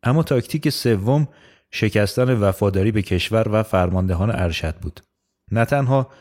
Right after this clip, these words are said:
به فرماندهان احترام نمی‌گذاشتن، بلکه نسبت به یکدیگر هم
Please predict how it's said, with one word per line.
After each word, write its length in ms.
به 100
فرماندهان 640
احترام 500
نمی‌گذاشتن، 560
بلکه 240
نسبت 360
به 80
یکدیگر 520
هم 260